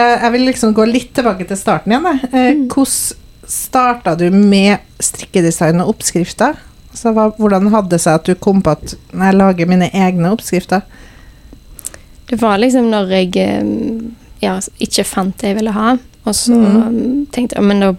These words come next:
Speaker 2: prøver jeg å finne ut av det selv.
Speaker 1: Mhm.
Speaker 2: Og så i det på en måte, for, mm, egentlig så min, mm, personlighet er mer at jeg bare strikker, og så når det blir feil, så rekker jeg opp, og så gjør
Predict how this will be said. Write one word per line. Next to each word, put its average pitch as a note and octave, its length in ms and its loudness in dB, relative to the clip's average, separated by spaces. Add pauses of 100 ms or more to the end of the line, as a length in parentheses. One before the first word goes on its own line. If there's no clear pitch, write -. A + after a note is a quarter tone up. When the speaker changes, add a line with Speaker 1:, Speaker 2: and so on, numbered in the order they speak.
(120)
Speaker 2:
prøver F#3+ 320 -2
jeg F#3 100 0
å G3 40 -6
finne G3 240 -2
ut - 160 -8
av F#3 60 0
det F#3 100 0
selv. A3 320 2 (160)
Speaker 1:
Mhm. A#3 400 2 (100)
Speaker 2:
Og G3 80 2
så G#3 180 4
i F#3 260 2
det F3+ 200 0
på - 60 -6
en F3+ 120 0
måte, F#3+ 240 -4
for, F#3 200 2
mm, - 580 -6 (1400)
egentlig F#3 460 0
så F#3 80 0
min, F#3+ 380 2
mm, - 540 -2
personlighet F#3+ 640 -2
er F3+ 120 0
mer F3 320 0
at E3 100 -4
jeg F3 140 -4
bare F3 180 0
strikker, F#3+ 680 -2
og E3+ 40 -2
så - 200 -4 (280)
når E3 200 -2
det F3 80 -8
blir E3+ 100 -4
feil, E3+ 200 -6
så E3+ 140 -6
rekker E3 200 -2
jeg E3+ 40 0
opp, E3 100 -4
og - 60 -18
så F3+ 120 -6
gjør E3+ 40 0